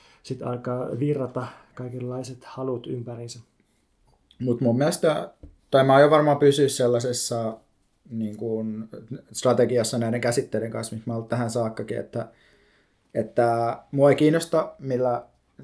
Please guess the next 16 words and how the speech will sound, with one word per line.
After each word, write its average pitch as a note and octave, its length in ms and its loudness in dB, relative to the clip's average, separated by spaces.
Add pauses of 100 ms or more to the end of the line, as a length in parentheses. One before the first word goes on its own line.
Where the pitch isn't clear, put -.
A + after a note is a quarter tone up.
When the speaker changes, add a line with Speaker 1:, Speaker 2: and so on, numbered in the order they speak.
(280)
Speaker 2:
nimillä A#2 760 0
ihmiset A2+ 360 -4
itseään C#3 340 0
määrittelee, A#2 920 -4
mua A2+ 120 -6
ei A2 60 -4
kiinnosta G#2+ 540 -6
kauheasti A2 400 -8
määritellä A2+ 480 -6
itse A#2+ 220 -6
itseäni, B2 460 -4
mua A2+ 140 -8
kiinnostaa A2+ 440 -6
enemmän G#2+ 320 -10
jotenkin A#2 360 -12
sillai, A#2+ 460 -6